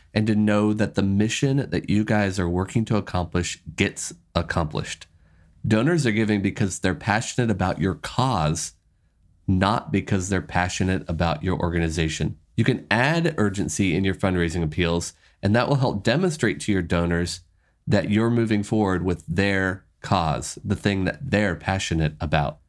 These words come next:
So I'm gonna give you today six things that you can do to add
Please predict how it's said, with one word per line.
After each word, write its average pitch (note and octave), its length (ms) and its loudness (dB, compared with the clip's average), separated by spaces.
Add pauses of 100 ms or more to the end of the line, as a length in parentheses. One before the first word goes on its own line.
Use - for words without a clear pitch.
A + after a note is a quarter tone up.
(180)
So - 180 -2
I'm C#3 120 2
gonna G#3 160 2
give G#2+ 240 0
you G2+ 80 0
today F#2+ 280 0
six - 580 -4 (100)
things F#2 460 0
that - 160 -6
you G#2+ 220 2
can A2+ 220 0
do F2+ 340 2
to E2 80 0
add F2 260 -2